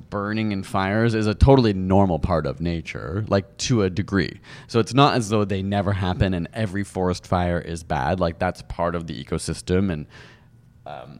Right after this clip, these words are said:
people have dealt with it, and there's, like, resources in place to deal with any that get out of control. It's just that it's accelerating so much, and so much more forest is burning now than ever before, and earlier and faster.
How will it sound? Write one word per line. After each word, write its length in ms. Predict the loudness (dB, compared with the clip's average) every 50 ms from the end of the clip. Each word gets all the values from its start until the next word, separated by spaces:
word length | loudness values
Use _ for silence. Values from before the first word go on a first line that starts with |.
| -18 -16 -8 -2
people 260 | 0 0 2 2 2 0
have 140 | 0 -2 -2
dealt 180 | -2 -2 0
with 160 | 0 0 4
it, 100 | 4 4
and 120 | 4 4 2
there's, 160 | 0 -2 0
like, 260 | 0 -2 -2 -2 -6 -10
resources 640 | -8 -2 2 2 2 4 2 2 2 2 -2 -4 -6
in 140 | -6 -6 -6
place 280 | -4 -4 -2 -2 -4
to 100 | -4 -6 -6
deal 200 | -4 -2 -2 -2
with 100 | -2 -2
any 140 | -2 -4
that 160 | -4 -4 -4 -6
get 100 | -6 -6
out 60 | -6
of 60 | -6
control. 460 | -8 -10 -4 -2 -2 0 2 0 0 -2
It's 160 | -6 -12 -10
just 240 | -10 -10 -10 -8 -6
that 200 | -6 -6 -6 -6
it's 160 | -8 -10 -12 -10 -12
accelerating 760 | -12 -10 -10 -12 -8 -4 -4 -2 -2 -2 -2 -2 -4 -6 -6
so 320 | -8 -8 -8 -4 -4 -2 -2
much, 300 | -2 -4 -6 -6 -8 -8
and 180 | -8 -8 -8 -8
so 320 | -10 -8 -2 0 0 0
much 280 | 0 -2 -4 -6 -6 -6
more 160 | -8 -8 -8
forest 380 | -6 -4 -4 -2 -2 -4 -6 -8
is 100 | -8 -6
burning 320 | -4 -4 -4 -4 -4 -4
now 160 | -4 -4 -4
than 140 | -4 -4 -4
ever 140 | -4 -4 -4
before, 420 | -4 0 6 8 8 8 8 6 0 -4
and 180 | -4 -4 -4 -4 -2
earlier 340 | 0 0 2 2 2 0 -2
and 160 | -4 -6 -6
faster. 440 | -6 -6 -8 -8 -10 -12 -12 -12 -12